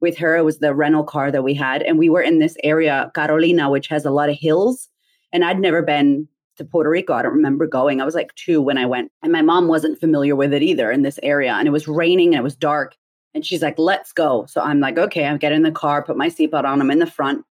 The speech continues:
seven years old. And my mom is driving like crazy. And in her head, there's a man or men chasing her. They're gonna rape her.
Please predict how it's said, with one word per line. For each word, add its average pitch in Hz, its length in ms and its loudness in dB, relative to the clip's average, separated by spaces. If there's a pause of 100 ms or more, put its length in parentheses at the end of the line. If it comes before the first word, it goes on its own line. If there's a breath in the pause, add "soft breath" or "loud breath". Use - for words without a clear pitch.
(120)
seven 165 380 0
years 175 200 2
old. 139 320 2 (120)
And 160 120 2
my 156 120 2
mom 165 380 2
is 180 180 -2
driving 151 580 0
like 135 340 -4 (280)
crazy. 185 920 -4 (500)
And 185 120 2
in 190 140 4
her 202 240 2
head, 202 400 0 (140)
there's 165 320 0
a 160 60 0
man 165 640 2
or 156 140 0
men 160 500 2
chasing 151 420 -2
her. 147 160 0
They're 139 140 0
gonna 135 180 -2
rape 131 260 -2
her. - 280 -6